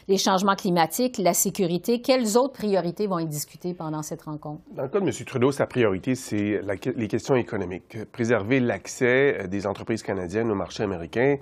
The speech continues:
Speaker 2: au moment où, euh, il y a quand même des, euh, politiques assez protectionnistes à Washington. On a juste à penser à l'Inflation Reduction Act,
Speaker 1: Mhm.
Speaker 2: qui comprend des, euh, des investissements colossaux pour attirer ou, euh, des entreprises qui œuvrent dans le secteur de,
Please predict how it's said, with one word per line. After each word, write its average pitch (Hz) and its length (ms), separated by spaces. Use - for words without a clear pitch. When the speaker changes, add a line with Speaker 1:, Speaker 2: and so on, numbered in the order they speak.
Speaker 2:
au 98 60
moment 110 320
où, 127 380
euh, 101 60
il 95 100
y 107 40
a 117 120
quand 101 140
même 117 240
des, 104 320
euh, 95 200
politiques 101 440
assez 131 260
protectionnistes 107 760
à 98 40
Washington. 92 500
On 90 40
a 95 40
juste 104 140
à 110 40
penser 104 400
à 87 120
l'Inflation 113 440
Reduction 98 580
Act, 123 240
Speaker 1:
Mhm. 135 40
Speaker 2:
qui 143 60
comprend 110 460
des, 95 320
euh, 92 200
des 101 260
investissements 104 400
colossaux 135 540
pour 113 320
attirer 120 580
ou, 104 240
euh, 95 340
des 95 160
entreprises 113 440
qui 117 140
œuvrent 110 260
dans 92 100
le - 100
secteur 110 260
de, 101 180